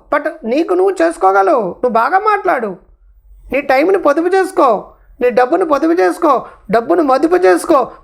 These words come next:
మూడు రెట్లు పైకి వెళ్ళేటట్టు చేసుకో. నీ చేతిలో నువ్వు అవి. వాడి గురించి వీడి గురించి ఆలోచించి నీ టైం వేస్ట్ చేసుకోవద్దు, నీ ఎనర్జీని వేస్ట్ చేసుకోవద్దు, నీ శక్తి సామర్థ్యాన్ని తక్కువ అంచనా వేయద్దు.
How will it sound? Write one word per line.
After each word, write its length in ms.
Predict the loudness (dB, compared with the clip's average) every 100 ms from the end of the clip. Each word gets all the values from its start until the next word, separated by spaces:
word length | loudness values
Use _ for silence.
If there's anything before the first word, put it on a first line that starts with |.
| -2
మూడు 200 | 0 0
రెట్లు 240 | -2 -2
పైకి 300 | 0 0 0
వెళ్ళేటట్టు 380 | -2 0 -2 0
చేసుకో. 540 | -4 -2 -2 -2 -2 -12 -20 -20 -20 -20 -20 -18 -18 -18 -6 0
నీ 60 |
చేతిలో 420 | 2 4 4 4 4
నువ్వు 160 | 2
అవి. 360 | 2 0 -2 -6 -18 -18 -20 -20 -20 -20 -20 -20 -18 -6 0
వాడి 300 | 2 2 2
గురించి 380 | 2 2 2 4
వీడి 220 | 2 2
గురించి 280 | 0 2 2
ఆలోచించి 800 | 2 2 0 -2 -2 0 0 0
నీ 160 | -4
టైం 380 | 0 0 0 2
వేస్ట్ 300 | 2 2 -2
చేసుకోవద్దు, 480 | -2 2 2 2 2
నీ 120 | 2
ఎనర్జీని 460 | 2 2 0 0 2
వేస్ట్ 280 | 2 2
చేసుకోవద్దు, 360 | -2 2 2 4
నీ 140 | 2
శక్తి 340 | 4 2 2 2
సామర్థ్యాన్ని 540 | 2 2 0 0 0
తక్కువ 320 | -2 0 2
అంచనా 180 | 2 2
వేయద్దు. 300 | 2 2 -2